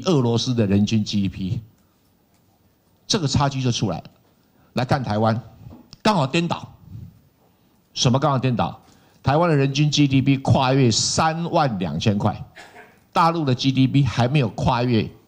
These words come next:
一万五千块。所以大陆国大势大，但是人穷民穷。所以对于一个领导者来讲，他的重点是什么？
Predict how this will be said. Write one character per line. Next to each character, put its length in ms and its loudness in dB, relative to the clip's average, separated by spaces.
一 140 2
万 340 0
五 80 -8
千 180 2
块。 300 -2
所 200 0
以 200 -2
大 180 4
陆 260 0
国 220 2
大 340 -2
势 300 -2
大， 360 -6
但 160 0
是 260 -2
人 240 2
穷 340 0
民 160 6
穷。 180 0
所 140 0
以 120 0
对 200 2
于 80 -2
一 100 -4
个 120 0
领 220 0
导 200 2
者 160 -4
来 160 -4
讲， 260 -8
他 120 -2
的 80 0
重 280 -2
点 140 -2
是 100 -4
什 160 -4
么？ 220 -12